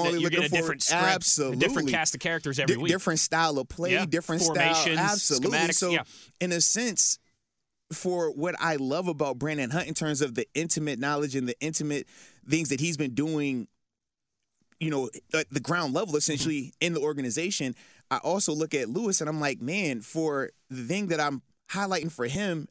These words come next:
Speaker 2: I could also make a negative for him. And the thing that I'm gonna highlight
Speaker 1: Yeah.
Speaker 2: for Lewis, I can make a ne-, I,
Speaker 1: Yeah.
Speaker 2: it really
Speaker 1: I know,
Speaker 2: is
Speaker 1: I
Speaker 2: like
Speaker 1: get,
Speaker 2: that
Speaker 1: I, I,
Speaker 2: personal preference
Speaker 1: I
Speaker 2: thing
Speaker 1: get what
Speaker 2: with
Speaker 1: you're
Speaker 2: it in a
Speaker 1: saying there.
Speaker 2: sense, you know?"
Speaker 1: Um, do you think, though, that,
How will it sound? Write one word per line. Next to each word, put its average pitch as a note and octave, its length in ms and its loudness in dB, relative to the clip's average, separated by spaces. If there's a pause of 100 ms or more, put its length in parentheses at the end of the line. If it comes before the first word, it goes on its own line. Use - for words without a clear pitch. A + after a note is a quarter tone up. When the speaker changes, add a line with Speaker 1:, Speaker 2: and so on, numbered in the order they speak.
(140)
Speaker 2:
I D3 80 2
could D3+ 160 -2
also E3+ 220 0
make C#3 160 -4
a G#2+ 40 -6
negative E3+ 320 -4
for B2 140 -6
him. C3+ 160 0
And C3+ 100 -4
the B2+ 60 -2
thing E3 200 -2
that D#3 100 0
I'm C#3+ 60 -2
gonna C3 120 -2
highlight D#3 300 0
Speaker 1:
Yeah. A2 100 -2
Speaker 2:
for B2 60 -4
Lewis, G3+ 360 -2
I D3 120 0
can E3 100 -8
make D3 160 -4
a C#3+ 60 -4
ne-, D3 180 -2
I, D#3 60 2
Speaker 1:
Yeah. D3+ 100 0
Speaker 2:
it F#3+ 100 0
really F3+ 180 -2
Speaker 1:
I - 20 2
know, A3+ 80 2
Speaker 2:
is B3+ 80 4
Speaker 1:
I B3 40 2
Speaker 2:
like - 60 0
Speaker 1:
get, B3+ 60 -2
Speaker 2:
that G#3+ 200 2
Speaker 1:
I, F#3 60 -4
I, - 20 -4
Speaker 2:
personal G3 380 0
preference F#3+ 540 -4
Speaker 1:
I D#3+ 40 0
Speaker 2:
thing D3 100 0
Speaker 1:
get B2+ 100 0
what E3+ 80 0
Speaker 2:
with E3 180 0
Speaker 1:
you're F#3 80 2
Speaker 2:
it - 20 0
in E3+ 60 0
a - 40 0
Speaker 1:
saying - 40 2
there. C#3 160 -2
Speaker 2:
sense, G#2 60 -8
you B2 100 -4
know?" C#3+ 160 -4 (160)
Speaker 1:
Um, D#3+ 400 -2 (840)
do C3+ 120 -2
you F3 120 -4
think, G#3+ 320 -4
though, F3 280 0
that, D#3 220 -2